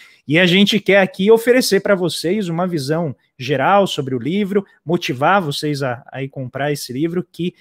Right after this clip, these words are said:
eu posso dizer, falta pouquinho pra eu terminar, e é uma experiência literária sensacional. O Zé Márcio e o João tão de parabéns pela qualidade do livro, né? Obviamente, a qualidade do,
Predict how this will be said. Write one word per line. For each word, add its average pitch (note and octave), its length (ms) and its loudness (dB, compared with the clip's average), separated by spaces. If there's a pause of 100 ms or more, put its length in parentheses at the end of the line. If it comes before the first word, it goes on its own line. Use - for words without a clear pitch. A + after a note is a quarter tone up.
(160)
eu - 100 -4
posso F#3+ 340 0
dizer, C#3+ 380 -2
falta F3+ 300 0
pouquinho A3+ 560 2
pra G3+ 100 -2
eu E3+ 60 0
terminar, E3 640 -2 (280)
e C#3 140 -4
é F3+ 100 4
uma F#3+ 220 2
experiência E3+ 880 -4
literária D3+ 600 -2
sensacional. D#3 1080 -4 (300)
O A#2+ 60 -16
Zé D3 180 2
Márcio D#3 480 0
e - 20 -2
o D3+ 40 -4
João D3 340 -2
tão D#3+ 200 -4
de D3 120 -6
parabéns E3+ 880 -2 (260)
pela F3 280 2
qualidade C#3+ 640 -2
do B2 100 -6
livro, F#3+ 400 -2 (260)
né? E3 280 0 (280)
Obviamente, G3 760 4
a - 40 2
qualidade E3+ 760 0
do, E3 500 0